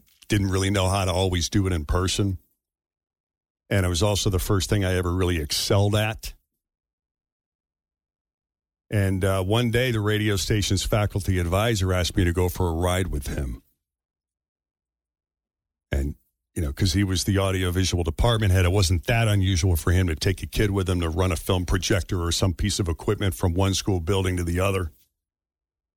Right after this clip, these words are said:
You know, and I just, I was stoked that he picked me out of all the other kids, 'cause it meant I was gonna get one-on-one attention from the coach.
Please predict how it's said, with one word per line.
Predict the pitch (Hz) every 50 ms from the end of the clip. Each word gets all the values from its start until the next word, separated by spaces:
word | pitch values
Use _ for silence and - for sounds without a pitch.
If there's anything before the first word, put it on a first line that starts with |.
| _ _ _ _ _ _ _ _ _ _ _ _ _ _ _ _ _ _ _ _ _ _ -
You | 110 104
know, | 92 87
and | 87 90
I | 92 101
just, | 92 107 104 107
I | - 101
was | 104 98 -
stoked | - - - - 131 117 101 - -
that | 117 85
he | 82
picked | 78 - - 135 123 - -
me | 101 107 135 156 151 131 117 104
out | 95 98
of | 95 98
all | 110 110 104
the | 104 104 95
other | 90 90
kids, | 85 - - 175 175 160 139 127 110
'cause | - - 101 82
it | 101
meant | 95 117 127 127 123
I | 117
was | 107 95
gonna | - 123 110 101
get | 90 110 110 104
one-on-one | 113 110 107 104 98 95 95 98 110 139 151 156 156 156 147 165 -
attention | - - - - 143 147 139 - - 156 139 127
from | - - 113
the | 95 95
coach. | - - - 175 160 160 175 - - - - -